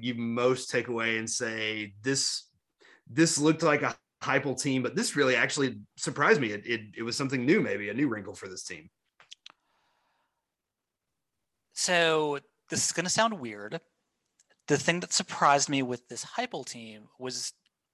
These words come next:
Speaker 2: on the defensive side of the ball. Heupel's teams, so let's take a step back, right? We talk about big plays, we talk about explosive plays.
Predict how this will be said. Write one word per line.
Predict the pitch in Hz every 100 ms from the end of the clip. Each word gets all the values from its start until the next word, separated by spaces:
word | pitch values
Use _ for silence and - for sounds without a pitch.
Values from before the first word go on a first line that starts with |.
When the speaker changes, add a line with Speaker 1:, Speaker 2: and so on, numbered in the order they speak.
| -
Speaker 2:
on | 139 127
the |
defensive | 113 165 165 127 117
side | - 101
of | -
the | -
ball. | - - _ _ _ _ _ _ - - _ _ _
Heupel's | - - 190 240 226 -
teams, | 151 135 123 120 117 - -
so | 147
let's | 139 170
take | - 185
a | 165
step | 131 -
back, | 98 -
right? | 123 123
We |
talk | 135 135
about | 131 117 -
big | 143 131
plays, | 123 131 117
we | 123
talk | 123 120
about | - 113
explosive | - - 131 113 110 -
plays. | - - - -